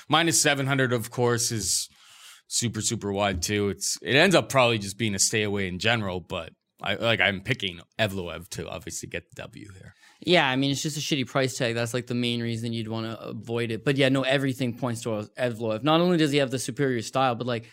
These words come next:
Speaker 2: this fight's already happened before. Both guys met on an M one, uh, like, challenge event way back in the day. Well, not way back. It was, like, twenty fifteen.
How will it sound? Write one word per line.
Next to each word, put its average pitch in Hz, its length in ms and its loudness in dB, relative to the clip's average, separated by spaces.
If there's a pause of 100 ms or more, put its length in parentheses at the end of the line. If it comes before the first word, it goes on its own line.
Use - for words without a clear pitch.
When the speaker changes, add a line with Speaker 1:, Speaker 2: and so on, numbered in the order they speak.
(120)
Speaker 2:
this 190 120 4
fight's 214 200 6
already 151 160 4
happened 135 340 -2
before. 113 240 -6
Both 139 220 -4
guys 135 160 0
met 135 160 0
on 120 100 -2
an 110 80 -4
M 127 160 2
one, 120 360 0 (280)
uh, 113 120 2
like, 107 180 -6
challenge 139 480 0
event 110 300 -2
way 123 200 2
back 113 320 0
in 113 80 -6
the 107 80 -6
day. 104 240 -4
Well, 175 160 0
not 175 180 2
way 127 120 2
back. 107 120 -4
It 113 40 -4
was, 117 80 -8
like, 123 100 -8
twenty 135 200 -6
fifteen. 117 360 -10